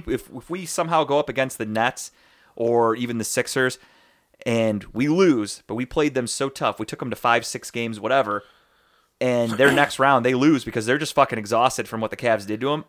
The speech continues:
Speaker 1: I would look at that and go, "That's a win." We stuck so fucking hard to that team, we cost them their season.
Speaker 2: We
Speaker 1: I,
Speaker 2: make
Speaker 1: I
Speaker 2: it to
Speaker 1: can
Speaker 2: the
Speaker 1: live with
Speaker 2: second
Speaker 1: that.
Speaker 2: round, I think LeBron would probably be in attendance to watch 'cause they're not making it out of the first round. <laughs>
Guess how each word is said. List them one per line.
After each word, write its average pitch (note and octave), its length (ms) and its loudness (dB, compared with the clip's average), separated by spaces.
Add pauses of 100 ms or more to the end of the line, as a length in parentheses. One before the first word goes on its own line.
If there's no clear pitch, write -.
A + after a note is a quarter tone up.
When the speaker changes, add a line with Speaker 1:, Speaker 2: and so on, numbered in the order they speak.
Speaker 1:
I A#2+ 120 6
would C3 120 0
look B2+ 140 0
at A#2+ 100 -10
that A2 140 4
and G2+ 100 -8
go, G2+ 140 0
"That's A2+ 180 2
a A2+ 60 0
win." G2 300 -4 (100)
We B2+ 180 -4
stuck - 460 0
so - 260 -4
fucking C#3+ 360 -4
hard C3 220 4
to A2 60 -6
that A2+ 220 2
team, G#2+ 340 -4 (240)
we A#2+ 140 -4
cost - 400 0
them A2 100 -2
their G#2 140 -6
season. G#2 340 -8
Speaker 2:
We G2 60 -4
Speaker 1:
I, - 20 0
Speaker 2:
make E3+ 140 4
Speaker 1:
I - 20 2
Speaker 2:
it E3 40 0
to - 40 -6
Speaker 1:
can B2+ 100 -2
Speaker 2:
the A#2 60 0
Speaker 1:
live A#2 40 2
with A2+ 40 0
Speaker 2:
second - 240 2
Speaker 1:
that. A#2 60 0
Speaker 2:
round, C#3+ 240 4
I A2+ 80 -2
think A#2 240 -6
LeBron A#2 300 4
would A2+ 100 -4
probably A2+ 200 4
be A2+ 120 -4
in G#2+ 80 -4
attendance G#2+ 420 -10
to G#2+ 60 -8
watch A#2 280 2
'cause F#2+ 160 -8
they're G#2+ 160 0
not A#2+ 200 0
making G#2 260 -10
it G2+ 40 -8
out G2+ 120 -10
of D#3+ 60 -18
the - 80 -20
first - 260 -16
round. G#2 260 -12 (600)
<laughs> - 60 -12